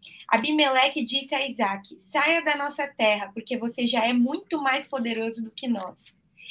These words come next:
Então Isaac saiu dali e se acampou no vale de Gerar, onde ficou morando. Isaac tornou a abrir os poços que haviam sido cavados nos dias de Abraão, seu pai,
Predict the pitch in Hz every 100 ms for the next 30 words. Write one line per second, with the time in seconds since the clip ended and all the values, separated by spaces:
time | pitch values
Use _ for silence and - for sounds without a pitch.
0 | - 226 262 254 302 240 233 240 - 226
1 | 208 247 277 285 247 233 233 - - 233
2 | - 254 294 330 311 302 247 240 247 233
3 | 220 214 208 226 240 226 185 180 _ _
4 | - - 247 240 240 269 254 254 247 269
5 | 262 208 202 196 _ _ _ - - 233
6 | 202 233 277 - - 247 240 247 285 302
7 | 277 254 269 277 - 254 214 214 220 -
8 | - 214 208 254 285 - 262 - 269 247
9 | 254 269 254 254 254 247 247 240 254 233
10 | 247 240 226 240 240 277 - - 196 185